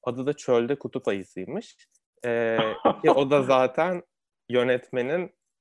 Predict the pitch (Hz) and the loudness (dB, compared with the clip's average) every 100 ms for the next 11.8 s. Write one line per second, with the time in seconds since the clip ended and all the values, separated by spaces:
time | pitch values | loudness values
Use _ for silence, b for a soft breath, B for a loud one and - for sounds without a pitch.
0 | - 117 113 110 110 117 - 120 120 120 | -6 -2 -2 -2 -6 -10 -10 -4 -2 -2
1 | 117 123 - 127 - 120 - - 110 113 | -2 -4 -2 -4 -2 -6 -6 -4 -2 0
2 | 143 123 120 139 123 107 107 - 101 110 | 0 0 -2 -4 -2 -2 -2 -6 -8 -8
3 | 135 139 113 107 104 - - 113 104 104 | -6 -4 -2 -4 -8 -12 -12 -8 -6 -6
4 | 147 175 123 - 165 120 110 92 147 147 | -8 -6 -10 -6 -4 -4 -6 -6 -2 -2
5 | 139 143 _ _ 104 117 131 147 165 151 | -2 -6 _ _ -10 0 2 2 2 0
6 | 147 185 165 175 165 170 160 151 135 120 | 0 -4 -4 -2 0 -2 -2 -8 -12 -16
7 | 123 113 120 b b _ 208 185 139 - | -20 -20 _ b b _ -4 -2 -4 -4
8 | - 143 131 - 131 131 131 131 - 127 | 0 2 2 0 0 2 0 -2 -2 -4
9 | 117 117 143 208 - 170 151 - 143 143 | -4 -4 -4 -4 -4 -2 -2 0 0 0
10 | 147 147 131 156 - 131 127 127 131 123 | 2 0 0 -4 -4 -2 -2 -4 -2 -2
11 | 110 101 - 107 104 - 98 | -2 -10 -6 -4 -4 -6 -8